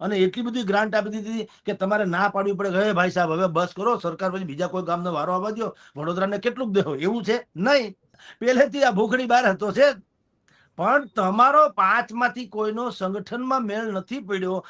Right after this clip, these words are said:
એટલે તમને પ્રજાને ઢાલ બનાવીને ઉલ્લુ બનાવે છે. "હે, પ્રજાના કામ નથી થતા." પણ દઈ દ્યો ને રાજીનામા, એમ કહું, નથી થતા તો તમારે કેવું કે આવા પક્ષમાં રહીને શું ફાયદો? અમારે અમારા મતદારોને જવાબ શું દેવો? કાં નથી કહેતા? ઈ દોઈ લેવા છે, રૂપિયા કટકટાવી લેવા છે.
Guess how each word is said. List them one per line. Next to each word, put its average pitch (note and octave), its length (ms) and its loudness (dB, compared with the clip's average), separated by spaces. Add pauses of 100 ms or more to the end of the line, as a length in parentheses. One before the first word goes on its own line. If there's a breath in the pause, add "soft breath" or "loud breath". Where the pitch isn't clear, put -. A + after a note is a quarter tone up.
(120 loud breath)
એટલે B3 300 0
તમને A3+ 320 -4
પ્રજાને A#3+ 540 0
ઢાલ E3 440 0
બનાવીને A3 440 -2
ઉલ્લુ G#3 300 -4
બનાવે B2+ 360 -8
છે. - 200 -20 (320)
"હે, A3 180 2
પ્રજાના G3 400 0
કામ E3+ 240 -4
નથી D3 240 -10
થતા." A#2 180 -12 (240 soft breath)
પણ A3 80 -4
દઈ G#3+ 280 2
દ્યો C4+ 140 4
ને C#4 120 6
રાજીનામા, B3+ 540 2
એમ A#3+ 180 0
કહું, F#3 180 -4
નથી G#3+ 160 -2
થતા A#3 260 -4
તો G#3+ 120 -10
તમારે A#3 280 -6
કેવું B3 180 -4
કે G#3+ 60 -2
આવા A3+ 140 -2
પક્ષમાં A3 340 -10
રહીને A#3+ 180 -6
શું B3+ 160 -4
ફાયદો? E3+ 340 -4 (180 soft breath)
અમારે G3+ 260 0
અમારા A3 220 2
મતદારોને G#3 500 -2
જવાબ G#3 300 0
શું C4 100 0
દેવો? F3 220 -2
કાં A3+ 200 0
નથી A3+ 140 -6
કહેતા? G#3+ 300 -6 (540)
ઈ C4 300 -2
દોઈ D4+ 300 4
લેવા G3+ 400 -2
છે, G#2+ 120 -20 (420)
રૂપિયા G#3+ 440 0
કટકટાવી C#4 580 0
લેવા D3 260 -6
છે. - 200 -20